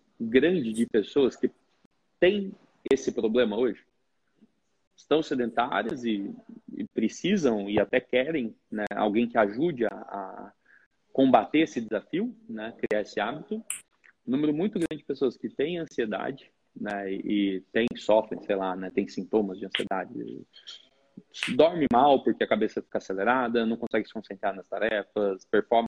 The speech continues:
mal, às vezes, até no trabalho, ou falta paciência com família, com filho, com marido, com esposa, né? Isso, cada, cada vez mais as pessoas estão ficando presentes pra,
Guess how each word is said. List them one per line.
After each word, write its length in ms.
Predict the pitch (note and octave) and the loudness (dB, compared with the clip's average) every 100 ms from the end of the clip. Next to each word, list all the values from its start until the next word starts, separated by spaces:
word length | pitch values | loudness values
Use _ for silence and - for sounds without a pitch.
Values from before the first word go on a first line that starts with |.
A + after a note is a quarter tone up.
| G2+ | -2
mal, 200 | G#2 G2+ | -6 -6
às 80 | F#2+ | -6
vezes, 140 | G2+ | -8
até 200 | G2+ C#3 | -4 -4
no 120 | C#3 | -4
trabalho, 520 | - G#2 A#2 A#2+ B2 - | -2 0 0 0 -4 -4
ou 300 | A2+ A#2+ G#2 _ _ _ | 2 2 2 _ _ _
falta 220 | A2+ A2+ | 2 2
paciência 480 | G#2+ G#2+ G#2+ G#2 - | -2 -6 -4 -8 -8
com 240 | - G2+ F2+ | -8 -8 -4
família, 540 | G2 G#2+ C#3 B2+ A#2 | -2 0 2 2 0
com 160 | - F#2+ | -2 -4
filho, 340 | C3+ B2+ A#2 - | 0 2 0 -2
com 100 | G#2 | -6
marido, 440 | F#2+ F#2+ A#2 A2+ - | -4 0 0 0 -4
com 100 | - | -8
esposa, 440 | - A2+ A2+ G#2 | 0 0 2 -2
né? 200 | G#2 G2+ - A2 - - | -4 -8 -12 -18 -14 -14
Isso, 340 | G2+ B2+ A2+ - _ _ | -4 -2 -2 -6 _ _
cada, 440 | G#2 G#2 G#2+ G2 - | -2 2 2 2 0
cada 200 | G#2 G#2 | 0 4
vez 240 | G2+ A#2 | 4 4
mais 240 | A#2 A2+ A2 A2 | 2 2 0 -2
as 140 | - | -2
pessoas 260 | A2+ - G#2+ | -2 -2 -4
estão 160 | A#2 | -4
ficando 200 | - A2+ | 0 0
presentes 500 | A2 A#2+ G#2+ G#2 G2+ | 2 2 4 2 -2
pra, 220 | _ G2+ | _ -6